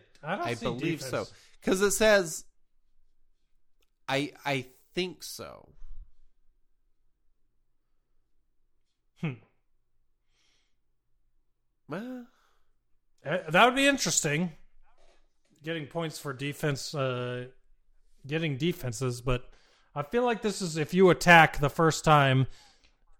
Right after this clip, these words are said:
Speaker 1: and you kill three people, you
Speaker 2: Because
Speaker 1: get three
Speaker 2: this is
Speaker 1: points.
Speaker 2: something, 'cause this is something that was not there before.
Speaker 1: No.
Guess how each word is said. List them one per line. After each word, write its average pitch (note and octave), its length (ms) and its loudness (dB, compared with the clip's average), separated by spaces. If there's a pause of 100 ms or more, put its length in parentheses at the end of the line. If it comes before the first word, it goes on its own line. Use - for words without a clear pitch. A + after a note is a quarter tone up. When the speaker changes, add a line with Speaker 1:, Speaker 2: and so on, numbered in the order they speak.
Speaker 1:
and D3+ 160 6
you C#3+ 120 4
kill D#3+ 240 4
three D3 320 2
people, D#3 320 2
you F3 60 4
Speaker 2:
Because G#3 160 6
Speaker 1:
get - 80 0
three A3 100 2
Speaker 2:
this - 160 0
is A#3+ 80 2
Speaker 1:
points. - 160 0
Speaker 2:
something, G3+ 680 2 (800)
'cause F3 260 0
this A#3+ 220 -2
is G#3+ 140 -2
something F#3 460 0
that D#3+ 100 -2
was C#3 220 -8
not D3+ 360 -2
there C#3 220 2
before. A#2 800 -8
Speaker 1:
No. A2+ 300 -16